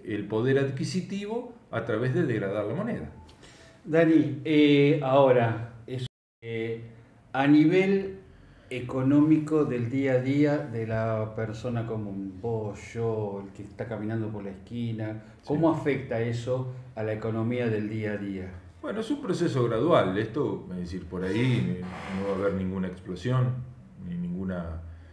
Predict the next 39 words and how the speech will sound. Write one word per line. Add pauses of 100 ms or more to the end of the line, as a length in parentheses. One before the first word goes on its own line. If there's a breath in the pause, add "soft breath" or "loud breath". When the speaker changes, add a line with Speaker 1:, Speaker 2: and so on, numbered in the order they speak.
(380 soft breath)
Speaker 1:
el
dólar
se
va
a
empezar
a
mover, (600 loud breath)
todos
los
productos
importados
te
van
a
resultar (440)
más
caros. (960 soft breath)
Eh,
la
Argentina, (320)
lo
que
consumimos
los
argentinos,
el
ochenta
por
ciento
de
lo
que
consumimos
de
alguna
manera
es
importado